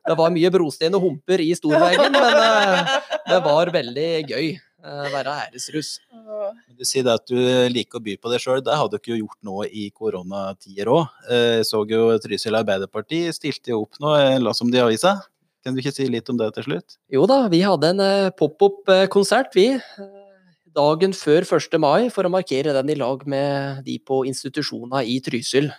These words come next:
Speaker 1: Det er jo våre kjernevelgere, den som har, eh, levd, eh, og opplevd, eh,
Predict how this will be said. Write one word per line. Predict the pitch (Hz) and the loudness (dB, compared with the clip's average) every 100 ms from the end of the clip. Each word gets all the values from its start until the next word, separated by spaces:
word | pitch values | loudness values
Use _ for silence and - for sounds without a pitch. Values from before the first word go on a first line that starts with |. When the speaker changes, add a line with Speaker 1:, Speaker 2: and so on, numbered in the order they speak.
| _ | _
Speaker 1:
Det | 135 | -6
er | 113 | -2
jo | 139 156 | -2 2
våre | 147 175 | 2 2
kjernevelgere, | 180 139 131 147 170 214 156 - | 2 0 2 2 4 2 0 -6
den | 139 | -10
som | 143 156 | -6 -2
har, | 139 143 156 | 0 2 2
eh, | 156 156 151 139 - _ _ | 2 2 2 0 -6 _ _
levd, | 127 139 170 165 | 0 0 0 0
eh, | 175 165 156 151 | 2 2 0 -2
og | 147 156 - | -2 -2 -2
opplevd, | - - 160 165 165 | -6 -8 -4 -4 -2
eh, | 160 160 151 143 127 131 | -2 0 -2 -2 -4 -6